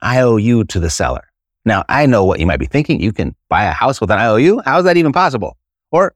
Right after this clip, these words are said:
maybe you've tried this before, but the seller always seems to say no. Well, that was my experience too, for a long time. And here's what I learned that allowed me to start hearing more yeses and doing several of these a year. Mistake number one that would get in my way,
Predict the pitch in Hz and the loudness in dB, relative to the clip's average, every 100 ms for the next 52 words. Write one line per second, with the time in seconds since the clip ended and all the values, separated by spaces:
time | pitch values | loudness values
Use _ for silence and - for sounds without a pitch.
0 | _ - 147 233 285 233 - - 156 214 | _ -2 0 4 4 2 0 0 2 2
1 | 185 - 98 90 87 104 110 92 107 92 | 0 0 -4 -2 -2 2 0 2 0 -2
2 | _ - - 147 135 - 120 131 120 - | _ -10 -2 2 2 0 0 0 0 -4
3 | 120 110 95 - 101 90 90 156 - - | -4 -4 -6 -2 0 0 0 0 0 -4
4 | _ _ 151 175 170 165 120 - 90 117 | _ _ -2 0 2 0 0 -2 -4 -4
5 | - 208 147 73 - 131 156 190 170 180 | -2 0 0 -2 0 2 4 2 0 0
6 | 160 85 - _ _ _ 98 107 165 208 | -2 -4 -14 _ _ _ -6 0 0 2
7 | 214 208 147 117 127 - _ 107 110 123 | 2 2 0 0 -2 -8 _ 0 2 2
8 | 156 165 127 - 143 139 - - 120 117 | 2 2 0 -2 -2 -2 -4 -4 -2 0
9 | 104 101 87 98 117 - 82 82 - _ | 0 2 2 2 0 -2 -6 -6 -10 _
10 | - 87 90 80 - - 180 135 90 - | -2 0 2 0 -2 0 0 0 -2 -2
11 | 78 80 76 76 - 98 170 - - _ | -2 0 0 -2 -4 0 2 0 -6 _
12 | 117 - 208 190 175 165 170 120 104 104 | -6 0 0 2 2 2 2 2 2 0
13 | 101 90 80 73 90 | 0 -2 -2 -2 -4